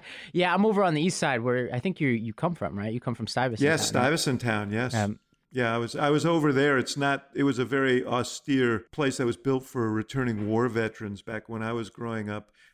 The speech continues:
Speaker 2: Now it's like a pa-, it's, it's, it's
Speaker 1: It's a little
Speaker 2: posh.
Speaker 1: fancy. It's a little
Speaker 2: It's
Speaker 1: fancy
Speaker 2: like,
Speaker 1: now,
Speaker 2: "Whoa,
Speaker 1: yeah.
Speaker 2: what happened here?"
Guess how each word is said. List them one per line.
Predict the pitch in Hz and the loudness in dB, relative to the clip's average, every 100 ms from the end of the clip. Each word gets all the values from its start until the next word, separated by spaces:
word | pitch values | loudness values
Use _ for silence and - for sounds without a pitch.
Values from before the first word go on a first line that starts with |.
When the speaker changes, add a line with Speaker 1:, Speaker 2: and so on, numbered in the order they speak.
| - | -12
Speaker 2:
Now | 123 127 156 131 | -4 0 0 0
it's | 113 - | -2 -4
like | 120 110 | -4 -4
a | 104 | -8
pa-, | - - 139 | -8 -8 -6
it's, | - 120 - - | -4 -4 -6 -8
it's, | 127 107 - | -6 -6 -6
it's | - - | -8 -6
Speaker 1:
It's | - | -4
a | 151 | 2
little | 165 | 4
Speaker 2:
posh. | 151 - | 2 2
Speaker 1:
fancy. | 135 110 104 | -2 -2 -8
It's | - | -2
a | 160 | 2
little | 170 | 2
Speaker 2:
It's | |
Speaker 1:
fancy | - 143 143 | 2 0 2
Speaker 2:
like, | 127 | 2
Speaker 1:
now, | 117 117 | 2 4
Speaker 2:
"Whoa, | |
Speaker 1:
yeah. | 110 208 156 | 6 6 4
Speaker 2:
what | 120 151 143 | 4 2 2
happened | 151 - 143 117 | 0 0 -2 0
here?" | 117 110 | 0 0